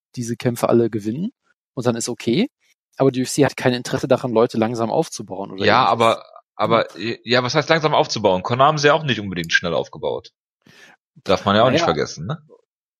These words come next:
Speaker 1: Jein, also sie haben ihn schon in dem Sinne schnell aufgebaut. Dann haben sie halt gesehen, äh, dass, dass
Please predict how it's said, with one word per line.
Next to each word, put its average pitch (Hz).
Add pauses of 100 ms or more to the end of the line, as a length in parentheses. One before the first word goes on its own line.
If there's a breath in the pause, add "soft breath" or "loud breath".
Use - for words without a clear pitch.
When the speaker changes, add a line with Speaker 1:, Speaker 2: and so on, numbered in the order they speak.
(160)
Speaker 1:
Jein, 143
also 107
sie 104
haben 127
ihn 117
schon 127
in 127
dem 113
Sinne 131
schnell 120
aufgebaut. 139
Dann 127
haben 143
sie 127
halt 127
gesehen, 127 (460)
äh, 131
dass, 139
dass -